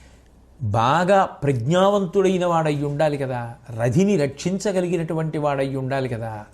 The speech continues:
అంతటి ప్రజ్ఞావంతుడైన వాడు సారథిగా లభిస్తే మాత్రమే విజయము చేకూరుతుంది.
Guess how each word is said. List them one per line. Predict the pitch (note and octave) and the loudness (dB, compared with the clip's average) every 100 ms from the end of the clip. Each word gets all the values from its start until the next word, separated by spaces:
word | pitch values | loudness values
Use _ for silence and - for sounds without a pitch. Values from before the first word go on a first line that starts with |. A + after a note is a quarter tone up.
| A#2+ | -4
అంతటి | D3+ D#3+ F3+ E3 | -4 -2 -4 -4
ప్రజ్ఞావంతుడైన | - B2+ A#2+ G#2 D#3 F3+ F#3+ F#3+ F3+ F#3+ F3+ F3 | -4 -4 -2 0 2 4 4 2 0 0 2 0
వాడు | D#3+ D#3+ D3 | 0 0 0
సారథిగా | C#3 C3 C#3 C3+ D3 D#3 | -2 -4 -2 -2 0 0
లభిస్తే | D3 B2 C#3+ - D3 | 0 -2 -4 -2 -2
మాత్రమే | C3+ C3 B2+ D3 C3+ F3 | 0 -2 -6 -6 -2 -2
విజయము | A#3 C3+ C#3+ D3 | -2 -2 -4 -6
చేకూరుతుంది. | C#3+ C#3 B2 C#3+ B2+ A#2 G#2 | -8 -8 -6 -6 -6 -14 -18